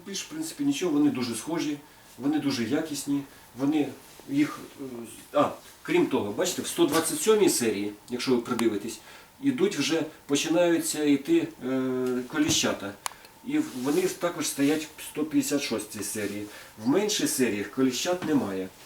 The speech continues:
Ну, це в зв'язку з тим, що тут вага вже досить пристойна, і для того, щоб, е, спростити переміщення, е, на об'єкті, є такі коліщата. Звісно, є для сто двадцять сьомого,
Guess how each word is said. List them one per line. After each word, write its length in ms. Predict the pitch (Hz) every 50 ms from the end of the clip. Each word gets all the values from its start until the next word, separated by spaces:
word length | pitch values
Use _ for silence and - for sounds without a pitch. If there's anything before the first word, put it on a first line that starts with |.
| - - - -
Ну, 100 | 220 214
це 180 | 202 - - 160
в 320 | 139 - - - - - 139
зв'язку 300 | 139 151 147 - - 151
з 20 |
тим, 180 | - - 151 135
що 140 | - 147 139
тут 180 | - 147 139
вага 260 | 131 135 139 135 143 135
вже 240 | 123 - 131 135 131 - - - - - 120 113
досить 260 | 127 139 139 - 123 -
пристойна, 560 | - 143 139 - - 196 202 185 135 113 110
і 60 | 107
для 120 | 113 123
того, 200 | 120 143 143 135
щоб, 180 | - - 139 117 107 -
е, 40 | 131 123 127 123 120 117 - - - - - - - - 120 120 110 - - - - - -
спростити 460 | - - 285 277 - - 285 - -
переміщення, 680 | - - - 139 139 151 147 - - 135 135 135 135 135 135 - - - - - - -
е, 20 |
на 320 | 135 135 135 135 143 147 147
об'єкті, 440 | 143 147 170 214 202 - - 120 107 107
є 100 | 135 170
такі 260 | 165 147 139 - 139
коліщата. 600 | - 131 123 123 120 - - - - - 101 101
Звісно, 340 | 104 - 196 208 - - 131
є 220 | 123 131 151 170 - - - - - - - - - - - - - - - - - - - -
для 160 | 123 135 139
сто 160 | 143 - 170
двадцять 380 | 156 139 156 - - 131 120 -
сьомого, 500 | - 165 170 170 170 151 151 156 139